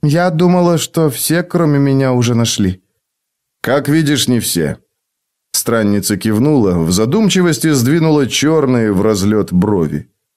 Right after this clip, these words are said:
«Ты веришь, что с уходом каждого из нас мир становится лучше?» Я заглянул ей в глаза, ожидая увидеть мутную бездну с рваными краями,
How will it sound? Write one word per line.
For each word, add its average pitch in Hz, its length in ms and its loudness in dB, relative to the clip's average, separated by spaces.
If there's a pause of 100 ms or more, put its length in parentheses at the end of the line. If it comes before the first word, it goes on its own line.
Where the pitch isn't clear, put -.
(800)
«Ты 180 160 0
веришь, 220 340 0
что - 240 -4
с 156 100 -2
уходом 170 440 0
каждого 156 480 0
из 143 80 0
нас 175 240 0
мир 165 200 2
становится 156 540 -2
лучше?» 170 520 0 (880)
Я 101 220 -2
заглянул 110 500 0
ей 98 220 0
в 87 60 -4
глаза, 98 720 0
ожидая 98 440 0
увидеть 98 480 0
мутную 107 640 0
бездну 98 720 0
с - 160 -6
рваными 92 560 0
краями, 90 640 -2